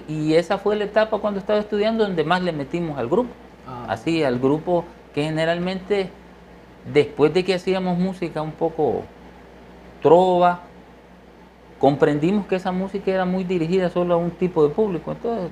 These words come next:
Speaker 1: decidimos hacer un poco más pop la música y eso fue que nos dio acceso a las radios y a sonar más en la radio y de alguna manera dejar alguna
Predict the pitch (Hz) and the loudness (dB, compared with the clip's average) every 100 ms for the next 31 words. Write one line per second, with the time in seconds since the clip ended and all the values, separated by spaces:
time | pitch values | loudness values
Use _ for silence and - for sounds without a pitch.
0 | 127 143 139 135 160 160 165 160 165 160 | 0 0 0 -2 -2 -2 -2 -2 -4 -4
1 | 143 147 156 - 175 175 127 113 156 196 | -2 -2 -4 2 2 2 -6 -2 -2 -4
2 | 208 - - - - - - 143 151 160 | -8 -14 -20 -20 -20 -20 -8 2 2 2
3 | 170 175 170 180 175 160 170 170 170 180 | 0 -2 -2 -6 -6 0 2 2 2 0
4 | 180 233 156 131 170 185 185 180 - - | 2 0 2 4 4 4 -4 -8 -20 -20
5 | - 147 151 - 131 139 147 151 165 170 | -10 0 0 0 0 0 0 0 0 0
6 | 156 165 196 190 - - - - - - | 4 4 2 -4 -14 -20 -20 -20 -20 -12
7 | 135 135 139 143 143 143 165 190 185 180 | -6 -4 2 2 2 2 2 0 -2 -2
8 | 202 220 175 135 117 - 123 135 135 160 | 0 0 0 -4 -12 -14 -2 0 4 2
9 | 165 151 156 170 156 127 101 | 2 -2 -4 -4 -2 -2 -6